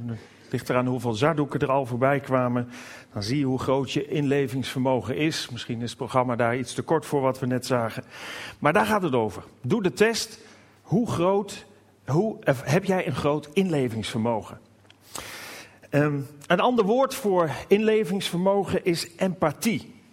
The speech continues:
Wel eens van gehoord, denk ik. En dat betekent de kunde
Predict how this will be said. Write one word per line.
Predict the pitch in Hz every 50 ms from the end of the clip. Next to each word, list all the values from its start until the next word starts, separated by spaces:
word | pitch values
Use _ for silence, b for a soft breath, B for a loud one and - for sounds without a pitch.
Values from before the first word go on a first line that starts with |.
| _ - -
Wel | - 110
eens | 98 104 -
van | - - 107 107
gehoord, | - 117 113 127 135 127 104
denk | 123 107 101 -
ik. | 98 - -
En | 113 123
dat | 123 120
betekent | 135 131 - 202 208 214 220 175 135 -
de | 139
kunde | 131 - - 247 262 247 240 233 262 269 269